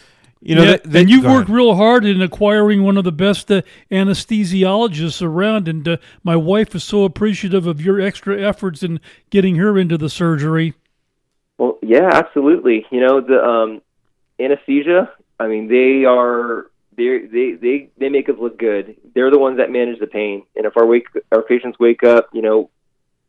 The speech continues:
Speaker 3: with minimal pain, minimal discomfort, you know, they just have a better experience.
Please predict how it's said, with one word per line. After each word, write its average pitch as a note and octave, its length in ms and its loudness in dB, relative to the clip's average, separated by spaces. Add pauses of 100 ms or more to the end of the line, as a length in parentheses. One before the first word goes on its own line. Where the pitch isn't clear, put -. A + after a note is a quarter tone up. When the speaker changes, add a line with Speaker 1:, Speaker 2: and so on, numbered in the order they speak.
(180)
Speaker 3:
with G#2+ 100 -6
minimal A#2 340 2
pain, A#2+ 480 -2
minimal A2+ 240 2
discomfort, A2 720 -2
you A#2+ 60 -2
know, A2+ 60 0
they A#2 100 -2
just C#3+ 120 -6
have F#3 100 -4
a C#3+ 60 -6
better C3 240 2
experience. G#2+ 680 0